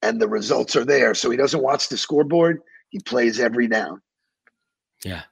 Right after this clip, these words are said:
Speaker 2: I love it, man. Steve, thank you for joining us today and making time. I mean, this was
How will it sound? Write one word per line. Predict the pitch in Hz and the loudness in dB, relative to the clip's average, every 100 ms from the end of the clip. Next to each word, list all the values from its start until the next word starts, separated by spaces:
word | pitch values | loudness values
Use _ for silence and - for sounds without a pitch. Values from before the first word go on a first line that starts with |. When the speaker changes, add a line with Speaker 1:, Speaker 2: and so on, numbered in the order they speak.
| _ _ _ | _ _ _
Speaker 2:
I | 92 | -12
love | 87 87 | -8 -8
it, | |
man. | 90 85 82 _ - - - | -6 -8 -10 _ -20 -20 -18
Steve, | - 143 - | -4 -2 0
thank | 147 - | -2 -4
you | 156 | -6
for | |
joining | 104 113 117 110 | -2 0 0 -2
us | 95 | -4
today | 104 98 95 | -2 0 0
and | |
making | 98 92 95 | -2 -4 -6
time. | 87 92 90 | -6 -4 -4
I | 87 | -4
mean, | 87 90 | -4 -4
this | 95 - | -6 -6
was | 90 | -8